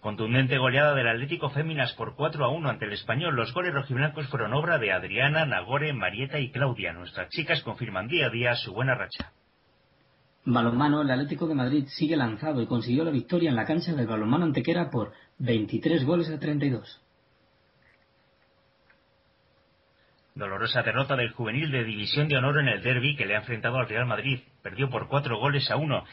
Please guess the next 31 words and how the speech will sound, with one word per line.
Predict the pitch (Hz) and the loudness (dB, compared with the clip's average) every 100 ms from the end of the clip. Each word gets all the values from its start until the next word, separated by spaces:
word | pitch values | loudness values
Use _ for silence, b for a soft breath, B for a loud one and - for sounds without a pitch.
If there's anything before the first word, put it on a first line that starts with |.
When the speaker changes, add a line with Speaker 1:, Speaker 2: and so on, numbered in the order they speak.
| B | B
Speaker 1:
Sin | - 95 | -16 -12
embargo, | 95 123 113 90 | 0 2 2 -2
y | 90 | -8
pese | 98 90 | -8 -8
a | 92 | -6
la | 90 | -4
derrota, | 101 135 143 143 | -2 0 2 2
el | 110 | 2
Atlético | 139 170 139 | -2 -4 -2
de | 117 | 0
Madrid | 110 135 139 | 0 -2 -4
continúa | 104 107 143 170 160 | -6 -4 -2 0 0
líder | 117 143 147 | 0 0 0
de | 135 | 2
la | 135 | 0
Liga. | 113 90 82 - _ _ b b b | 0 -4 -8 -10 _ _ b b b
Speaker 2:
Y | - 147 | 2 4
acabamos | 135 156 170 170 170 | 4 4 4 2 0
el | 143 | -2
repaso | 120 123 147 143 143 | 0 2 0 0 -2
de | 139 | -2
resultados | - 156 143 139 139 139 175 | 0 2 2 2 0 -2 -4
y | - | -2
lo | 120 | -2
hacemos | 117 143 147 | 0 2 2
con | 139 | 4
una | 143 156 | 4 4
contundente | 143 123 120 120 156 175 | 4 6 6 6 6 4
goleada, | 139 110 139 113 | 4 4 2 0
la | 110 110 | -4 -4
que | - 113 113 | -2 -2 -4